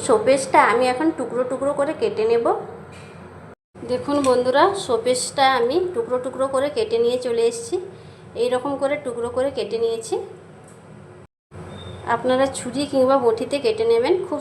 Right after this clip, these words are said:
সুন্দরভাবে কাটা হয়ে যাবে। আমি কিন্তু আপনাদের কাটাটা দেখাতে পারলাম না, তার জন্য খুবই দুঃখিত। আগে থেকে আমি কড়াইতে জল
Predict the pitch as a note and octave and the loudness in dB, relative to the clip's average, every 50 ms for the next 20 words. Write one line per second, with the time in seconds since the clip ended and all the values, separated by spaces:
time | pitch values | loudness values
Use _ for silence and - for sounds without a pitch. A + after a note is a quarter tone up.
0 | - - C4 B3 A#3+ B3 B3 B3 B3+ B3 A#3+ C#4 D4+ C#4+ A3+ - - A3+ A#3+ B3 | -6 -6 -6 -4 -2 0 0 2 2 2 2 2 2 2 2 2 2 0 0 2
1 | A#3 A#3 A#3 A#3+ A#3+ C#4 F4 F#4 - - - - - - - - - - - A#3 | 0 0 0 -2 -2 -4 -4 -6 -8 -12 -16 -18 -20 -20 -20 -20 -16 -10 -6 -6
2 | B3 B3+ B3 C4+ C4 C4 C4+ C4 B3+ B3+ B3 B3+ B3 C4+ C4+ C4+ A3 G#3 G3+ G#3+ | -4 -4 -2 -4 -2 0 0 0 0 0 -2 -2 -2 -4 -4 -2 -2 -2 0 -2
3 | A3 A3 B3+ B3 A3+ G#3+ G#3+ A#3 A3+ A#3 B3 B3 B3 A#3 A3+ A#3 B3 B3+ B3+ C4+ | -2 0 0 0 0 -2 -2 -4 -6 -6 -4 -4 -2 0 0 0 0 -2 -2 -2
4 | D#4 D#4+ - B3 A3 G#3+ - - A#3 A#3 B3+ A#3+ - B3+ A#3 A3+ B3+ B3+ G#3 A3 | -4 -4 -4 -4 -4 -6 -6 -6 -6 -6 -6 -6 -8 -10 -10 -10 -10 -8 -6 -6
5 | A3 A3 - - - A3+ B3+ C#4 F#4 F#4 F4+ - - - - - - - - - | -6 -6 -8 -12 -14 -10 -6 -6 -6 -6 -8 -12 -16 -18 -20 -20 -20 -20 -20 -20
6 | - - _ _ _ - - - F#3+ G#3 G#3 A#3 A#3 A#3 B3+ C4 C4+ D4+ C#4+ C4 | -20 -20 _ _ _ -12 -4 -2 0 2 2 2 2 4 2 2 2 2 4 4
7 | A#3+ A3+ A#3 C#4+ - - A3+ F#3+ G3 G3+ G#3+ A3+ A3 B3+ C#4 C#4+ A3+ G#3 G3+ F#3+ | 4 4 2 2 0 0 0 2 2 2 0 0 -2 -2 -2 -2 0 2 2 2
8 | G3 | 2